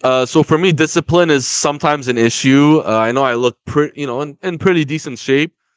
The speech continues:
Uh, what motivates me is the fact that I need to wrestle.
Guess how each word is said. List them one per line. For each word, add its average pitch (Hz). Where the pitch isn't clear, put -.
Uh, 127
what 147
motivates 175
me 170
is 139
the 131
fact 131
that 123
I 117
need 117
to 110
wrestle. 107